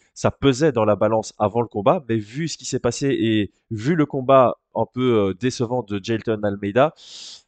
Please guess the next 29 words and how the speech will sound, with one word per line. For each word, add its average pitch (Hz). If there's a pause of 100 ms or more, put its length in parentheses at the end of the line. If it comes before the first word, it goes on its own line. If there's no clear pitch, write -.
(520)
euh, 120
ça -
repenche 143
du -
côté 117
de, 98
de 107
Cyril. 92
Si -
Jailton 113
Almeida 107
avait 104
finalisé 104
Derrick 104
Lewis 104
sur 98
le, 98
la 92
première 110
ou -
deuxième 101
reprise, 110 (380)
je -
pense 120
que 110
là, 110
il 104
aurait 98 (220)
potentiellement 117